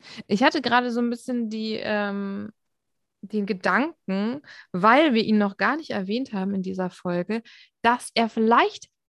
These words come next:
angespielt hat darauf, was im September Großes passieren sollte und er abwarten wollte, ob dann alle noch leben überhaupt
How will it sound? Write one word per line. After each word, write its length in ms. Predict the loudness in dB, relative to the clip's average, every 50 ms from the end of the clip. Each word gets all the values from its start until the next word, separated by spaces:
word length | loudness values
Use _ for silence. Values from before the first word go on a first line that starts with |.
| _ _ _ _ _ _ _
angespielt 920 | 2 2 2 2 2 0 -2 -4 -6 -14 -12 -6 -4 -4 -4 -4 -4 -4
hat 220 | -4 -4 -4 -6 -8
darauf, 680 | -4 0 4 4 4 4 4 4 4 4 4 4 2 0 _ _ _ _ _ _ _ _
was 180 | 0 0 0 2
im 160 | 2 2 2
September 680 | 2 0 -2 -4 -6 -6 -2 -2 -2 0 0 0 0
Großes 480 | -2 -2 -4 -2 -2 -2 -4 -8 -12 -10
passieren 720 | -8 -8 -8 -8 -8 -10 -6 -2 -2 0 2 2 0 0
sollte 680 | 0 0 -2 -2 -2 -2 -4 -4 -4 -4 -4 -4 -4 -8 -10 _ _ _ _ _ _ _ _ _ _ _ _ _ _ _ _ _ _ _ _ _ _ _ _ _ _ _ _
und 280 | 4 4 6 4 4
er 260 | 4 2 4 4 4 2 0 _
abwarten 480 | 2 2 2 2 4 4 6 6 4 2 _ _ -2
wollte, 540 | -2 0 0 0 -2 -4 -6 -6 -6 -6 -10 _ _
ob 320 | -2 -2 -2 -2 _ -10 -14 -14 -14 _ _ _ _
dann 140 | -4 -2 0
alle 200 | 2 2 2 2
noch 180 | 0 -2 -4 -4
leben 340 | -6 -6 -6 -6 -6 -8
überhaupt 640 | -10 -10 -10 -8 -6 -6 -6 -8 -10 -12 _ _ _